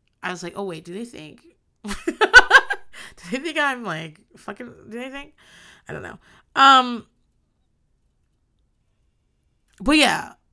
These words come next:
girl. <laughs> Also, they say they were a half a virgin when they got married at sixteen, which is the funniest shit I've ever heard. I love it when people say stuff like that. I was,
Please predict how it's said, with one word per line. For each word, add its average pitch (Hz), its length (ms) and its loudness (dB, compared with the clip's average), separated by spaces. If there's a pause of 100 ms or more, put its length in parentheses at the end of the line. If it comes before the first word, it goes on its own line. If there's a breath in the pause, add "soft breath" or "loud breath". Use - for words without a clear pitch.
(480)
girl. 220 640 8
<laughs> - 0 - (4000 loud breath)
Also, 240 420 6
they 185 140 2
say 190 200 0
they 185 100 0
were 170 100 -2
a 165 60 0
half 180 220 -6
a 175 40 -10
virgin 156 360 4
when - 80 12
they 180 120 0
got 240 100 6
married 240 240 8
at 240 120 0
sixteen, 262 640 -6
which 196 180 -14
is 208 300 -16 (440 loud breath)
the 151 140 -4
funniest 180 520 -2
shit 175 100 -2
I've 160 120 0
ever 160 160 -2
heard. 156 320 2
I 151 100 -2
love 175 260 0
it 156 80 -6
when 151 100 -12
people 147 200 -12
say 147 140 -8
stuff 147 160 -12
like 147 140 -14
that. - 160 -12
I 240 120 -6
was, 311 220 -14